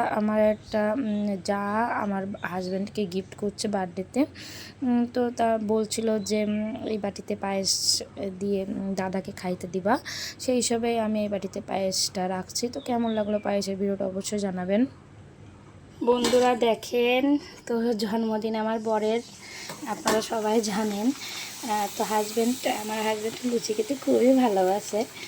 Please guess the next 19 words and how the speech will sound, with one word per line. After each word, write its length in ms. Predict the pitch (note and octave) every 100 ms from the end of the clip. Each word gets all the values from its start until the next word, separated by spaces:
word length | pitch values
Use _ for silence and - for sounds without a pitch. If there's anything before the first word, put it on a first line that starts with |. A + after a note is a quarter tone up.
| - - -
তো 60 | G3
আমি 160 | A3+ A3+
আজকে 240 | A3 A3+
হাজব্যান্ডের 560 | A3 G3+ G3+ G#3 G#3+ G#3+
জন্য, 220 | A3+ A3
আহ, 640 | A3+ D4+ - G#3+ G3+ G3+ G3
স-, 260 | - B3
রাত্রেবেলা 640 | G#3 G3 - G#3+ G3+ G#3
লুচি 400 | G#3+ G#3+ G3 -
বানাবো। 440 | G3 F#3+ F#3 G3 C#4+ - - - - - - G#3
একটু 240 | - A3 G#3
পরেই 340 | G#3 G#3 B3
আমরা 280 | G#3+ G#3 G3+
হচ্ছে 220 | G3+ - -
কেক 180 | G#3+ - A3
মেক 120 | A3 -
কাটবো। 380 | F#3+ F3+ F#3 F#3+
উম, 760 | C#4+ - - - D#4 G3+ G3+ -
তো 140 | G3